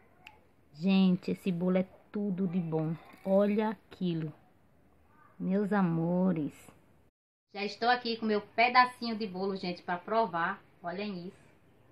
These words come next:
Que maravilha, gente. Ele fica assim pretinho por causa do chocolate.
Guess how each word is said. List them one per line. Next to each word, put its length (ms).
Que 60
maravilha, 760
gente. 340
Ele 120
fica 300
assim 200
pretinho 640
por 160
causa 240
do 160
chocolate. 720